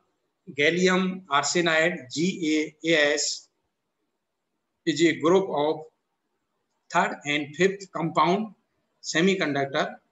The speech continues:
So this is the compound semiconductor, gallium arsenide. Okay. And these are the silicon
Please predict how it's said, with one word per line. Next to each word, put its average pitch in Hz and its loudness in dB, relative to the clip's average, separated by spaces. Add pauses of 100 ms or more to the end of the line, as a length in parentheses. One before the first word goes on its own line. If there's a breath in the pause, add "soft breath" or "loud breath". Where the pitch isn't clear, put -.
(440)
So 156 -2 (120)
this 165 0
is 185 0
the 190 2
compound 165 -2
semiconductor, 147 -4 (580)
gallium 156 -2 (1040)
arsenide. 147 0 (1000)
Okay. 202 -4 (1900)
And 143 -2
these 165 4
are 151 4
the 139 2 (580)
silicon 185 -2